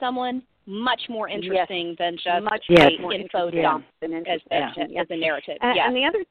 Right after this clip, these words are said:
Speaker 2: and the other thing about introspection is it doesn't necessarily need to be long passages. We don't need six pages in a
Speaker 1: No.
Speaker 2: row of introspection.
Speaker 1: No.
Speaker 2: It can
Speaker 1: Sometimes
Speaker 2: be, can
Speaker 1: a
Speaker 2: be done
Speaker 1: sentence
Speaker 2: with
Speaker 1: or
Speaker 2: a
Speaker 1: two.
Speaker 2: line here and two,
Speaker 1: <clears throat>
Speaker 2: here or
Speaker 1: Yes.
Speaker 2: there.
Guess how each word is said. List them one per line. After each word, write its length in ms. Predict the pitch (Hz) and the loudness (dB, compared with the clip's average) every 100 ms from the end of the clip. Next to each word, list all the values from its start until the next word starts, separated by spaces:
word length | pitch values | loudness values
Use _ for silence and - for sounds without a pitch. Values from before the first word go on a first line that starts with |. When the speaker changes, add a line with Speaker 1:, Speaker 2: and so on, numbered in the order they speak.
| - | -8
Speaker 2:
and 180 | 214 240 | -6 -2
the 80 | |
other 140 | 254 294 | -4 -4
thing 200 | - 208 | -8 -2
about 200 | 196 190 | -2 -2
introspection 640 | 208 202 - 180 - 175 | -6 -14 -8 -8 -8 -10
is 100 | 175 | -8
it 100 | 170 214 | -8 -4
doesn't 300 | 240 254 - | -4 -4 -8
necessarily 640 | 208 185 - 208 190 165 | -10 -10 -8 -6 -4 -6
need 180 | 180 175 | -8 -10
to 60 | |
be 120 | 165 165 | -8 -6
long 340 | 175 180 170 | -6 -6 -6
passages. 540 | 165 175 202 175 - - | -4 -4 -6 -12 -12 -8
We 100 | 196 | -6
don't 160 | 262 247 | -4 -4
need 220 | 220 185 - | -6 -8 -6
six 160 | 214 - | -8 -2
pages 340 | 202 208 165 | -2 -2 -6
in 140 | 156 156 | -8 -6
a 20 | |
Speaker 1:
No. 60 | 156 | 2
Speaker 2:
row 220 | 185 190 | 4 4
of 80 | 160 | 0
introspection. 500 | 208 202 - 147 220 | -8 -12 -6 -6 -2
Speaker 1:
No. 260 | 226 160 - - - | -2 -2 -6 -20 -6
Speaker 2:
It 140 | - 214 | -4 -2
can 140 | 262 | -2
Speaker 1:
Sometimes 340 | 269 - 285 254 | -2 0 0 0
Speaker 2:
be, 40 | |
can 20 | |
Speaker 1:
a 40 | 226 | -2
Speaker 2:
be 80 | 196 | 0
done 100 | - | 0
Speaker 1:
sentence 160 | 208 | 0
Speaker 2:
with 160 | 196 185 | -2 -2
Speaker 1:
or 20 | |
Speaker 2:
a 40 | 185 | 2
Speaker 1:
two. 100 | 180 | 2
Speaker 2:
line 380 | 208 214 196 | 2 0 0
here 220 | 185 202 190 | -4 -6 -6
and 160 | 165 | -8
two, 300 | - 196 175 | -8 -6 -2
Speaker 1:
<clears throat> 220 | 302 175 | -2 -2
Speaker 2:
here 220 | 185 202 196 | -4 -2 -2
or 40 | |
Speaker 1:
Yes. 220 | 226 226 | 2 0
Speaker 2:
there. 180 | 170 | 0